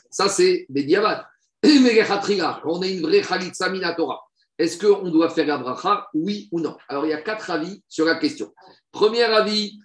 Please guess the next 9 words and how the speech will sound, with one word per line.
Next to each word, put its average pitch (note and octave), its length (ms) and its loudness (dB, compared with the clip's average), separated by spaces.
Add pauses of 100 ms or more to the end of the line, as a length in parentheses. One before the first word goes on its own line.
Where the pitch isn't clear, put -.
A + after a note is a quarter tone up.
(140)
c'est G#3 220 -2
qu'on G3 140 0
ne G3 100 6
fait F3 300 2
pas G3 340 -2
de E3 280 2
bracha E3 760 -4 (180)
sur F#3+ 600 -2
la D#3+ 380 0